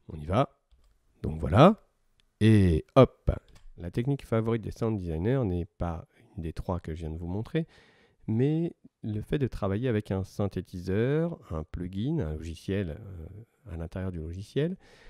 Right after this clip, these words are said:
Je vous en ai préparé plusieurs, vous allez voir. Là, on va vraiment commencer à construire nos sons.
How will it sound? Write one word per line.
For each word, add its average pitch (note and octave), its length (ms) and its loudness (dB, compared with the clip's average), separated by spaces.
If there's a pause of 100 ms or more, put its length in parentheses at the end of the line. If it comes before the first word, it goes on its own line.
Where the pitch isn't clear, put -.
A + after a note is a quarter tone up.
(240)
Je G2+ 60 0
vous G2+ 100 -2
en C3 100 2
ai F3 80 0
préparé F#2 360 -4
plusieurs, F#2 500 -4
vous F2 100 -6
allez D2+ 140 -4
voir. B2 380 -2
Là, B2+ 120 0
on A#2+ 60 0
va D#2+ 120 -2
vraiment G#2 320 -2
commencer E2+ 420 -8
à G#2 80 -4
construire F2+ 400 -6
nos F2 100 -4
sons. D#2+ 240 -10